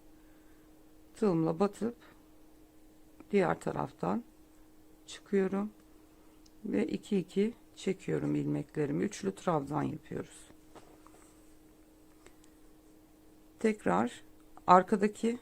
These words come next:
tamam, hemen arkasında bir tane boş var. Bunu atlıyoruz.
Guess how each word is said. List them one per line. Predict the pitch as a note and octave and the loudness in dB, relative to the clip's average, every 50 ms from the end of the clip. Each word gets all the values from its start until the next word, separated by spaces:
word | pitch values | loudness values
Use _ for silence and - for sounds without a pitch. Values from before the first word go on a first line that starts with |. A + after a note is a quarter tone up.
| - - - | -12 -14 -4
tamam, | - B3 A#3 A3+ A3 A3+ D4+ - | 0 2 4 4 6 4 2 0
hemen | - D#3 G3 A3 A#3+ A#3 A3 A3 | 0 0 2 4 4 4 4 4
arkasında | A3 A#3 G#3+ - - F#3 - - - F3 E3+ F3 G#3 G#3+ | 4 4 2 2 0 -4 -4 -2 0 0 2 2 0 -2
bir | A#3 - | -4 -4
tane | - - E3+ D#3+ D#3+ G3+ B3 B3+ - - - - - - - - - - | 0 2 4 4 4 2 0 -4 -8 -16 -20 -20 -20 -20 -20 -14 -4 0
boş | - F#3 E3+ - - - | 2 2 2 0 -4 -6
var. | D3+ D3+ C#3 - - - - - - - - - - - - - - - - - - - - - - - | -6 -6 -6 -8 -16 -20 -20 -20 -20 -20 -20 -20 -20 -20 -20 -20 -20 -20 -20 -20 -20 -20 -20 -12 -6 0
Bunu | G3 G3 A3+ - - | 2 4 4 6 6
atlıyoruz. | G#3 G#3+ - - - B3 A#3+ A#3+ A#3 B3 B3 - - | 6 6 4 2 2 4 4 4 4 2 -2 -6 -14